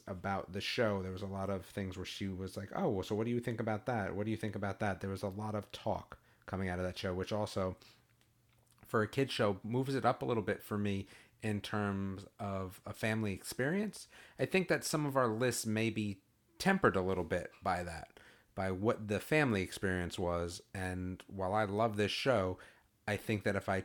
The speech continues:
took it away from the whole experience that it brought, I, it may have changed my list a little, little bit. But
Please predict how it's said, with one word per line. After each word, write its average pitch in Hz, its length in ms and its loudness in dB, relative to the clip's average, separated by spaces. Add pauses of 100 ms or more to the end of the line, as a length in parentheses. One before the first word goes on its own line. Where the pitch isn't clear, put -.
took - 320 -4
it 139 100 0
away 104 640 0
from 95 680 -4
the 90 260 -4
whole 110 540 4
experience 104 640 0
that 95 120 -2
it 92 140 -6
brought, 139 220 2
I, 98 100 2
it 107 160 -2
may 113 140 0
have 101 100 -2
changed 98 260 -2
my 98 80 -2
list 110 200 -2
a 95 40 -2
little, 85 240 -8
little 98 220 -2
bit. 85 220 -8 (120)
But 113 240 2